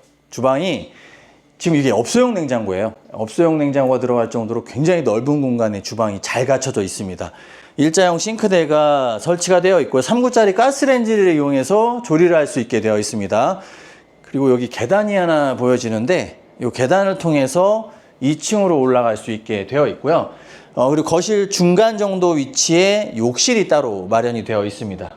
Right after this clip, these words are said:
그리고 그 옆으로는, 어, 여기가 세탁실이네요. 세탁실 공간도 상당히 넓어요. 그래서, 어, 건조기라든지 세탁기 충분히 여유 있게 들어갈 수 있는 공간 잘 갖춰져 있습니다. 자, 이제 계단을 통해서 이 층으로 한번 올라가 보도록 하겠습니다.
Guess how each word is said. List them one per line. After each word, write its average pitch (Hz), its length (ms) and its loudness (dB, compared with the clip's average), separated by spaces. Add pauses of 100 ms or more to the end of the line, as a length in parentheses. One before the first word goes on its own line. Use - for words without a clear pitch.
그리고 170 580 0
그 - 100 -4
옆으로는, 170 680 0 (560)
어, 117 160 0
여기가 185 600 0 (180)
세탁실이네요. 214 1120 0 (360)
세탁실 254 420 0
공간도 226 300 0
상당히 262 400 2
넓어요. 139 480 0
그래서, 170 500 0 (380)
어, 113 220 4
건조기라든지 170 640 2
세탁기 175 600 -2
충분히 196 360 0
여유 165 220 4
있게 180 200 0
들어갈 131 260 2
수 127 100 -8
있는 120 120 -4
공간 110 200 -4
잘 113 140 -6
갖춰져 113 360 -4
있습니다. 104 480 -6 (600)
자, 127 160 -6
이제 135 200 0
계단을 160 360 0
통해서 139 560 -2
이 143 140 -2
층으로 165 240 0
한번 120 160 0
올라가 113 180 0
보도록 101 260 -6
하겠습니다. 101 480 -2